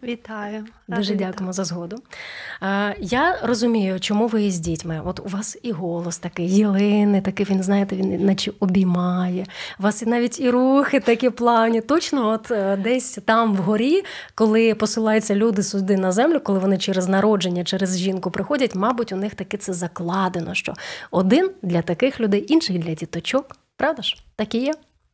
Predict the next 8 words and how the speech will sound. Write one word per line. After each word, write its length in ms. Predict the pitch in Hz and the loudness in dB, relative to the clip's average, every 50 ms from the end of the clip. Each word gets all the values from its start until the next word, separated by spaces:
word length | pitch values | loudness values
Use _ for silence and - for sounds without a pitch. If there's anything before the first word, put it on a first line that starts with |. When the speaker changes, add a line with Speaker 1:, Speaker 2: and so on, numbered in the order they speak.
| _ _ | _ _
Speaker 1:
Так 300 | - 269 254 - - - | -10 -10 -10 -10 -14 -16
і 40 | 247 | -16
є. 140 | 196 185 - - _ _ _ _ _ _ _ _ | -16 -16 -18 -20 _ _ _ _ _ _ _ _
Хоча 220 | - 208 - 226 202 | -8 -4 -2 0 0
насправді 720 | 196 196 202 196 202 - - 262 269 208 208 202 190 190 | 2 0 -2 -4 -6 -10 -10 -10 -10 -6 -4 -4 -2 -2
я 380 | 202 202 196 190 185 180 175 - - - - - - - _ _ _ _ _ | -2 -2 -2 -4 -4 -6 -8 -10 -14 -20 -20 -20 -20 -20 _ _ _ _ _
не 220 | 190 190 196 196 196 | -4 -4 -2 -2 -4
планувала, 1000 | 190 196 196 190 190 196 196 185 196 180 180 175 175 170 165 165 160 170 180 | -4 -4 -4 -2 0 0 -2 -2 -4 -4 -4 -4 -4 -4 -4 -6 -6 -8 -10